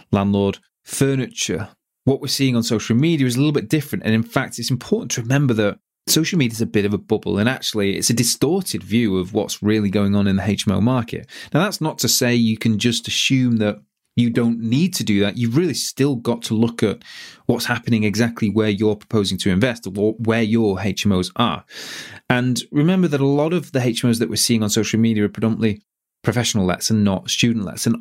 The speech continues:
often a lot of those are not in prime central areas because, of course, those properties in those core areas are really expensive. So investors look for good returns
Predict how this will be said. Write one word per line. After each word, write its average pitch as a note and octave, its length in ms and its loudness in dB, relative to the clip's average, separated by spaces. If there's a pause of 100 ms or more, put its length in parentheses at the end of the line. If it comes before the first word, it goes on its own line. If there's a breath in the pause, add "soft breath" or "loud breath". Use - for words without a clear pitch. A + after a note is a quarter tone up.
(140)
often C3+ 360 -2
a G#2+ 60 0
lot A#2 180 2
of C3+ 80 -2
those A2 180 0
are G#2+ 60 2
not G#2+ 400 0
in G2 160 0
prime G#2+ 420 0
central G2+ 440 0
areas C3 260 2
because, A#2 260 0
of G#2 80 -4
course, A2 300 -2 (420)
those B2+ 180 0
properties A#2 500 -2
in G#2+ 100 2
those G#2 260 2
core A#2 320 2
areas A2 260 2
are F#2 80 -2
really G#2 140 2
expensive. A2 720 0
So G#2+ 200 2
investors G#2+ 680 -2 (440)
look B2 200 2
for A2 340 0 (120)
good A#2 140 -2
returns A#2 440 -2